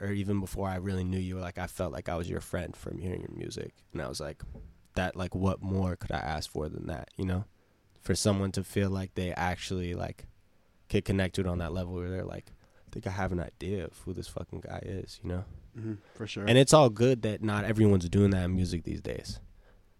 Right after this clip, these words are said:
Speaker 1: I, 'cause I feel like some people aren't. Like, I can listen to some people's music and have no idea about their story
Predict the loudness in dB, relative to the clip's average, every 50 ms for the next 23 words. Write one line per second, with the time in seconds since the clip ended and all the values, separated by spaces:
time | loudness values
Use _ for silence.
0 | _ _ _ _ _ -4 0 4 4 6 6 4 6 6 6 6 6 4 2 0
1 | 0 0 0 -2 -2 -2 -2 -2 -4 -6 -8 -6 _ 0 0 2 4 6 6 6
2 | 8 6 6 6 6 6 6 8 6 6 6 4 4 4 2 4 4 2 0 0
3 | 0 0 2 2 4 2 2 2 2 2 4 4 6 6 6 6 4 4 2 2
4 | 2 0 0 0 -2 -4 -2 -2 -2 -2 -2 -4 -4 -2 0 2 2 2 0 -2
5 | -6 -8 -12